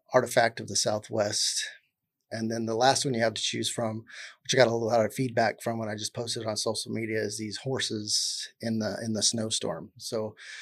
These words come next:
it's another picture I took of my mom's horses out there in New Mexico, and it just shows, it's just a beautiful shot, I think. So please, if you're listening, you're a patron, let me know which one you want. If you're interested in becoming a patron,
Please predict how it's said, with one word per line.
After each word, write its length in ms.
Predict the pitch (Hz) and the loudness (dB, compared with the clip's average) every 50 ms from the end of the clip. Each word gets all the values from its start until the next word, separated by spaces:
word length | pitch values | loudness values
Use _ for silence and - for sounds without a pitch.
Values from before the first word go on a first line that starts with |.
| - - - | -16 -14 -6
it's 120 | - - | -2 2
another 220 | 147 135 131 131 | 4 4 6 4
picture 320 | 123 123 127 123 - 131 123 | 4 2 0 0 4 4 4
I 60 | 117 | 4
took 260 | 117 131 127 123 120 | 4 0 -2 0 0
of 120 | 120 113 110 | -2 -2 -2
my 100 | 120 120 | -2 0
mom's 320 | 117 110 117 113 110 - | 0 2 0 0 0 -2
horses 340 | 123 120 113 - 127 113 113 | -4 -2 -2 -2 -2 -2 0
out 200 | 113 107 107 - | 0 0 0 2
there 280 | 120 113 107 104 101 104 - | 0 0 0 0 -2 -6 -6
in 80 | 117 | -6
New 80 | 113 110 | -4 -2
Mexico, 580 | 110 107 104 - - - - 117 110 107 107 | -2 -2 -2 -2 -4 -2 -2 -2 -2 -2 -2
and 80 | 104 101 | -4 -6
it 120 | 98 90 | -8 -6
just 180 | - 110 104 - | -6 -4 -2 -2
shows, 640 | - - - 135 117 113 110 110 107 - - - - | -2 -2 -2 -2 -2 -2 -2 -2 -2 0 -2 -2 -4
it's 140 | - 107 - | -4 -4 -4
just 160 | 147 131 - | -2 -2 -4
a 60 | 117 | -4
beautiful 400 | 110 117 113 113 107 107 92 85 | -4 -2 -2 -2 -4 -4 -4 -6
shot, 340 | - - - 110 101 101 101 - 101 | -4 -2 0 4 4 2 2 0 -6
I 80 | 104 | -8
think. 360 | 104 - 107 110 98 - - - _ _ - - - - - - - - | -4 -4 -4 -4 -4 -6 -10 -12 _ _ -20 -18 -16 -16 -16 -18 -14 -8
So 100 | - 139 | -6 -6
please, 300 | - - 131 139 131 127 | 0 4 4 4 4 4
if 100 | 131 - | 0 0
you're 80 | 143 131 | 0 2
listening, 460 | 135 135 131 - 143 135 131 123 123 - | 4 4 4 4 4 0 -2 -4 -8 -6
you're 140 | - 123 113 | -4 -4 -4
a 20 | - | -2
patron, 480 | - 123 123 123 - 131 120 110 107 - _ _ _ _ _ - | 0 0 0 0 0 -2 -2 -4 -6 -10 _ _ _ _ _ -2
let 120 | 127 123 | 0 0
me 80 | 127 135 | 0 2
know 120 | 127 127 | 0 2
which 160 | 127 123 123 - | 0 0 0 -2
one 120 | 127 120 | -2 0
you 100 | 117 113 | 0 0
want. 280 | 117 123 127 117 120 - _ - | 2 2 0 0 -4 -8 _ -16
If 140 | - 107 - | -14 -10 -6
you're 120 | 117 120 | -4 -2
interested 340 | 131 131 131 127 117 - 131 | 0 2 2 2 2 2 0
in 60 | 123 | 0
becoming 320 | 120 117 - 131 120 120 117 | 0 0 0 0 0 0 -2
a 40 | |
patron, 480 | - - 127 123 123 - 123 113 107 107 | 0 2 2 2 2 0 -2 -4 -4 -10